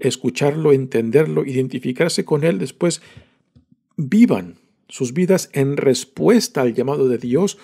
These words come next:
como ciudadanos de este reino. Eh, construyendo sus nuevas vidas del reino bajo, ah, sobre los pilares, sobre los pilares del amor, de la compasión, de la misericordia, de la justicia de Dios, ¿no?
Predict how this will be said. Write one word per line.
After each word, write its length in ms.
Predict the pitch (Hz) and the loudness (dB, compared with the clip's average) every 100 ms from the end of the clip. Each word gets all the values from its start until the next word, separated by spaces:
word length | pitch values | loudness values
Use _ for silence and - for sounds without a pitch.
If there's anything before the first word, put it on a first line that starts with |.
| - _ | -20 _
como 460 | _ 135 131 131 131 | _ 2 2 -2 -4
ciudadanos 680 | - - 131 117 147 151 151 | -16 -2 2 4 2 -2 -2
de 80 | 143 | -2
este 240 | - 131 | -2 -6
reino. 460 | 113 98 85 80 _ _ _ _ _ _ _ _ _ _ _ _ _ _ _ _ | -6 -12 -16 -20 _ _ _ _ _ _ _ _ _ _ _ _ _ _ _ _
Eh, 240 | - 123 110 | -4 -4 -2
construyendo 600 | - 123 - 135 175 175 | -4 -4 -2 2 2 2
sus 180 | 156 143 | 0 -2
nuevas 240 | 143 160 | -2 0
vidas 260 | 143 165 151 | 2 2 4
del 140 | 131 | 4
reino 400 | 127 151 139 160 - _ - _ - | 4 2 2 -4 -4 _ -20 _ -6
bajo, 520 | 135 131 - 151 - - _ _ _ - | -6 -4 0 0 -2 -14 _ _ _ -6
ah, 100 | 127 | -2
sobre 340 | - 156 156 | 4 4 4
los 160 | 147 147 | -2 -2
pilares, 440 | 135 120 131 165 | -4 -2 -4 -6
sobre 220 | - 147 | -2 0
los 140 | 139 - | 0 -4
pilares 500 | 127 127 139 143 147 | -6 -4 -4 -6 -4
del 140 | 113 | -4
amor, 360 | 101 120 151 160 | 0 2 2 2
de 80 | |
la 120 | 127 123 | -6 -8
compasión, 480 | 101 110 127 151 | -10 -8 -10 -8
de 60 | 151 | -10
la 60 | 147 | -10
misericordia, 640 | 117 - - - 151 165 | -10 -10 -10 -4 -2 -2
de 60 | 131 | -4
la 120 | 113 | -8
justicia 500 | - 113 - 139 139 | -8 -10 -8 -10 -8
de 120 | 101 | -10
Dios, 320 | 80 87 - | -14 -16 -6
¿no? 120 | 151 | -6